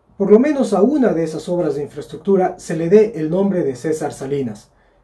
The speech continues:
Esperamos que además toda la hinchada se una en este pedido para rendirle un mínimo homenaje a un hombre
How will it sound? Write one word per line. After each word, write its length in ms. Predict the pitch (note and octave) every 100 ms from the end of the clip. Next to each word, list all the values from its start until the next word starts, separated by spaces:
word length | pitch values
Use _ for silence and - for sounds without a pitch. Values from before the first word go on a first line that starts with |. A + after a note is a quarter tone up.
| _ -
Esperamos 560 | E3 B3 C#4+ C4+ A#3+
que 140 | - F#3+
además 520 | F3+ F#3 G#3+ G#3 -
toda 240 | B3 B3
la 60 | G#3
hinchada 420 | E3+ G3+ G3 G3
se 200 | - E3+
una 260 | G#3 G3+ D#3+
en 100 | E3
este 240 | E3+ E3
pedido 580 | - D3+ F3+ F3+ F#3 - _ _ _ _ _
para 240 | F#3+ G3+ G3+
rendirle 720 | - G#3 A#3 D4 C4 B3 A#3 -
un 200 | C#4 D4
mínimo 400 | D4+ B3+ G3+ F3
homenaje 600 | E3+ G3 G3 G3+ G3 -
a 140 | E3 G3
un 140 | G3
hombre 440 | G3+ G3+ G3 F#3+